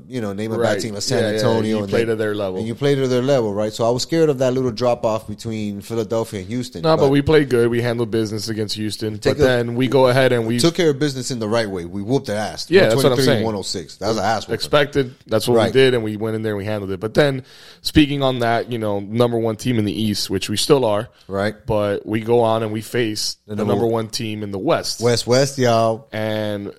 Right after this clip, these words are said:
Speaker 2: you know, it starts off, first half, it starts off as a good game. We have the lead, and then they kinda take it back, and then they go on a run. They get, start getting hot, but then it ends up being a high-scoring first half and a competitive first half.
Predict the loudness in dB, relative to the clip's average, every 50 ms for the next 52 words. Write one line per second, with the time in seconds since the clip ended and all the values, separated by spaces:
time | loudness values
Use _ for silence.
0 | -20 _ -10 0 0 0 0 0 -2 -4 -4 -4 -4 -2 -2 -2 -2 -2 -2 2
1 | 2 2 4 2 2 2 4 4 4 4 2 -2 -2 -2 -2 -2 -2 -2 0 2
2 | 2 2 0 -2 -4 -6 -2 0 0 0 2 2 4 4 4 4 2 0 -4 -4
3 | -6 -4 -2 -4 -4 -2 -4 -6 -6 -6 -6 -4 -2 -2 -2 0 0 -2 -2 0
4 | -2 -2 0 -2 -2 -4 -8 -14 _ -20 -20 -20 _ _ -4 0 0 0 2 2
5 | 2 2 2 0 -2 -2 -2 0 -2 -2 -2 -2 -6 -4 -2 -2 0 0 0 -2
6 | -2 -4 -8 -6 -6 -6 -2 0 0 0 0 -2 -2 -2 0 0 0 0 -2 -2
7 | -4 -4 -4 -4 -4 -4 -4 -2 -4 -4 -4 -4 -6 -4 -2 0 0 -2 -4 -4
8 | -8 -8 -6 -6 -6 -4 -4 -4 -4 -4 -6 -4 -2 -2 -2 -2 -4 -4 -2 -2
9 | -2 -2 -2 -4 -4 -4 -4 -4 -2 -2 -2 -2 -2 -4 -2 0 0 0 0 -4
10 | -8 -14 -12 -12 -12 -12 -4 -2 -2 -2 0 -4 -6 -8 -8 -10 -8 -8 -6 -6
11 | -6 -6 -8